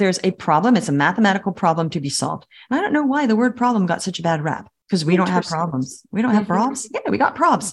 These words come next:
Speaker 2: Yeah, we
Speaker 1: So
Speaker 2: got problems.
Speaker 1: problem,
Speaker 2: Yeah.
Speaker 1: problem, problem. Right. So that's the thing. And I don't think anybody, I don't think any client expects their coach to be perfect. And I think it's not serving the coach if they pretend they're perfect or that they're, they've never,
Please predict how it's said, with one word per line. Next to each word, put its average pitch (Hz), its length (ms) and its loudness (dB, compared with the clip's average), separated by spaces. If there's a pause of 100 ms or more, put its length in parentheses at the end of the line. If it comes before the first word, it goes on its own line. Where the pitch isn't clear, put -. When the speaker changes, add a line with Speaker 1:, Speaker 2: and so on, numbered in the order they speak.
(260)
Speaker 2:
Yeah, 311 100 4
we 311 60 6
Speaker 1:
So 262 120 4
Speaker 2:
got - 80 2 (100)
problems. 220 440 0
Speaker 1:
problem, 302 180 2
Speaker 2:
Yeah. 294 120 4
Speaker 1:
problem, 294 180 2
problem. 202 320 2 (300)
Right. 254 260 6
So 330 160 0 (160)
that's - 280 0
the 226 140 -2
thing. 277 160 2
And 208 80 2
I 214 120 2
don't 277 160 0
think 214 240 -2 (200)
anybody, 214 800 2 (340)
I 220 80 2
don't 226 160 0
think 185 140 -2 (180)
any 233 260 6 (140)
client 165 340 0
expects - 640 0
their 165 200 4 (160)
coach - 460 0 (380)
to 240 160 8
be 185 160 4 (160)
perfect. 156 360 -2 (300)
And 190 100 4
I 190 60 4
think 196 240 4
it's - 220 0 (220)
not - 160 0
serving 220 520 2
the 147 120 -4 (120)
coach 147 200 0 (440)
if 190 180 0
they 170 160 2
pretend 220 460 4
they're 156 340 2
perfect 175 300 -2
or 170 100 2
that 151 140 0
they're, 156 200 0
they've 147 240 0
never, 160 220 4